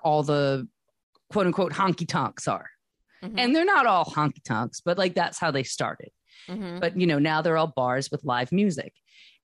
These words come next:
Speaker 1: And walking down the street, all the storefronts are open.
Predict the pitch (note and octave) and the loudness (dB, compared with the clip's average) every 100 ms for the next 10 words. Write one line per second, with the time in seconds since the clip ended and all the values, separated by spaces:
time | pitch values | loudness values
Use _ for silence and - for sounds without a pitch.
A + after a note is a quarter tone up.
0 | - F#3+ F3 E3 - _ _ _ _ _ | -2 0 2 0 -4 _ _ _ _ _
1 | _ _ _ F#3 C#3+ D#3+ F3+ G#3 B3+ A3+ | _ _ _ -12 -6 0 2 2 2 2
2 | G#3 F#3+ F3 - - D4+ A#3 E3+ - - | 2 2 0 -2 0 2 4 2 0 0
3 | G3+ A#3 A#3+ - A3+ A#3+ G3 D#3+ D3+ - | 2 2 0 0 0 0 -2 -2 -4 -2
4 | E3 E3 - - | -4 -4 -8 -14